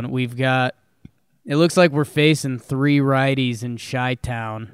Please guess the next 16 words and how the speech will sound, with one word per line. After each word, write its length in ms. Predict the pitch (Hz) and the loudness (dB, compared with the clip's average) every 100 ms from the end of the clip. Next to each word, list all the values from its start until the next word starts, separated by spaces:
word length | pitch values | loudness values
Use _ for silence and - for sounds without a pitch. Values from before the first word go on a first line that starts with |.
| - | -16
Uh, 240 | 113 113 110 | -12 -10 -8
Nova, 640 | 113 131 139 147 135 143 | -4 2 4 4 4 0
Giolito, 920 | 135 - 135 127 131 151 175 165 123 | 0 -2 0 0 2 2 4 2 2
my 140 | 120 117 | -4 -6
guy, 420 | 117 131 160 120 | -2 2 2 2
who's 240 | 117 107 | -4 -6
<laughs> 0 | |
t-, 120 | - 85 - | -8 -10 -10
totally 440 | - 139 151 147 123 | -6 -4 -2 -2 -4
turned 260 | 131 135 | -6 -6
it 80 | 123 | -6
around, 480 | 113 131 147 120 110 _ _ _ - | -8 -4 -4 -6 -10 _ _ _ -10
and 160 | 127 | -4
Reynaldo 600 | 127 123 131 135 131 127 123 | -2 0 0 2 2 0 2
Lopez. 500 | 127 127 120 113 107 | 0 0 -4 -6 -8
So, 360 | 127 117 113 | -6 -4 -6